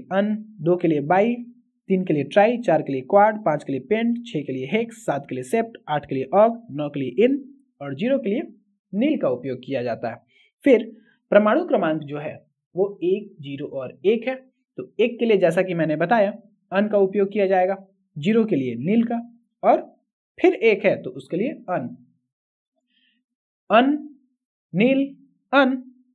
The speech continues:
और इसके लास्ट में ईएम को जोड़ा जाता है, तो क्या होगा? अन, नील, अन, ईएम। यह तो इस एलिमेंट का नाम होगा और इसका सिंबल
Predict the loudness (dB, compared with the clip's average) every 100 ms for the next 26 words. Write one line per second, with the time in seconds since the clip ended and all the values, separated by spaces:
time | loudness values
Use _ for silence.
0 | _ -20 _ 2 2 0 -6 -8 -2 0
1 | 2 0 -2 -4 -6 -8 -6 0 2 2
2 | 0 -10 _ _ _ -8 -6 -2 2 4
3 | 2 -2 -6 -8 -10 _ _ _ _ -14
4 | -2 2 2 0 -8 _ _ _ _ -4
5 | 0 0 0 0 0 0 -2 -12 _ _
6 | _ _ _ -2 -2 -2 -14 _ 4 4
7 | 4 -2 -16 _ _ _ _ _ _ -4
8 | -4 -2 -6 -6 _ _ _ -8 -8 -10
9 | _ _ _ _ _ _ -4 -2 0 0
10 | 0 0 0 0 0 0 -2 -4 -8 -12
11 | _ _ _ _ _ _ _ _ _ _
12 | _ _ 0 0 -2 -6 -6 -2 2 4
13 | 2